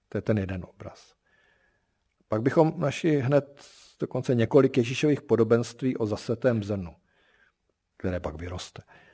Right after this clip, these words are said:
A Pavel zase v dopise do Korinta mluví o tom, co zasel svým apoštolským zjistováním.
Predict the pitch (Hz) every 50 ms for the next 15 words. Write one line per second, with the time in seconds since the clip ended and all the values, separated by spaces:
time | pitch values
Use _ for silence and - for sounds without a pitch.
0 | _ _ _ _ _ - - 98 98 95 95 95 - - _ _ _ _ _ _
1 | _ _ _ _ _ _ - 104 110 110 127 131 135 135 135 131 131 - - 113
2 | 104 98 98 - - - 131 117 107 110 110 - - 120 - 113 98 104 - -
3 | 120 117 120 120 - 117 117 113 110 110 117 120 107 107 107 - 123 120 120 117
4 | - - 120 104 90 87 98 - _ _ _ - 101 95 101 98 - - - 120
5 | 113 113 113 113 - - 113 107 107 98 98 - 104 - - 120 113 - - -
6 | 101 95 90 87 - - 101 101 107 104 104 107 113 117 123 143 175 196